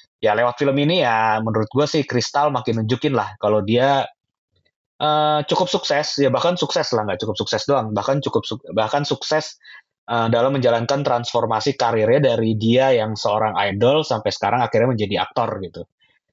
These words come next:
Terus sementara itu ada juga si Jun Yoo Bin nih, perannya sebagai Mido yang, eh, super rusuh, super rusuh di sini sebenarnya cukup ngingetin gua sih sama perannya dia di drakor Vincenzo ya.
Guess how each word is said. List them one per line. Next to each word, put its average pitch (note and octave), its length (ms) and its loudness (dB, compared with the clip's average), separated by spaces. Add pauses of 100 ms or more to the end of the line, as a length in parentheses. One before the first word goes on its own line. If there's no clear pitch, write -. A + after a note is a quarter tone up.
(200)
Terus B2 160 -2
sementara A2+ 560 0
itu A2 240 0
ada C3 160 2
juga B2 320 0
si B2+ 400 2
Jun A#2 160 0
Yoo A2+ 160 2
Bin B2+ 320 0
nih, G#2 160 -10
perannya A#2+ 400 -2
sebagai C3+ 480 2
Mido C#3 400 2
yang, C#3 400 0 (560)
eh, C3 400 0
super C#3+ 320 -2
rusuh, C#3+ 400 -2
super E3 400 -2
rusuh E3 400 0
di C3 80 0
sini C#3+ 320 2
sebenarnya D3+ 480 0
cukup C3+ 160 -2 (640)
ngingetin D3+ 400 0
gua F3 160 2
sih E3 160 0
sama B2+ 320 -2
perannya A#2+ 400 -2
dia A#2+ 240 4
di A#2+ 240 2
drakor G#2+ 480 0
Vincenzo C#3 560 0
ya. G#2+ 240 -2